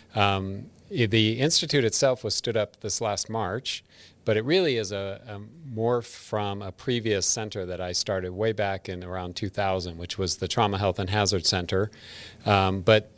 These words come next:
we've, we've now really focused that work into the, the idea of human resilience. And we, we're doing all kinds of things, everything from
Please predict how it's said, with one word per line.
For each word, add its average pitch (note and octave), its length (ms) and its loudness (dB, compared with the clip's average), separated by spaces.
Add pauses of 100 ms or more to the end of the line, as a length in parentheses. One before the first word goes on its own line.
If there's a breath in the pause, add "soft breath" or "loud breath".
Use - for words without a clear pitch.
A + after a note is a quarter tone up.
(120)
we've, A2 460 2
we've G#2+ 260 0
now A#2+ 220 4
really B2 320 0
focused A#2 600 -4
that G2 220 -6
work F#2+ 320 -8
into A2+ 340 -6
the, F#2+ 340 -4 (160)
the G2+ 160 -2
idea G2+ 300 0
of F2 120 -6
human G2+ 320 -4
resilience. F2+ 600 -2
And F#2 240 -6 (340 loud breath)
we, G#2+ 360 4
we're A2+ 160 2
doing A2+ 280 4
all G#2 140 2
kinds G#2 320 -2
of F#2 80 -4
things, F#2+ 300 -4
everything G2 440 -2
from F#2 600 -6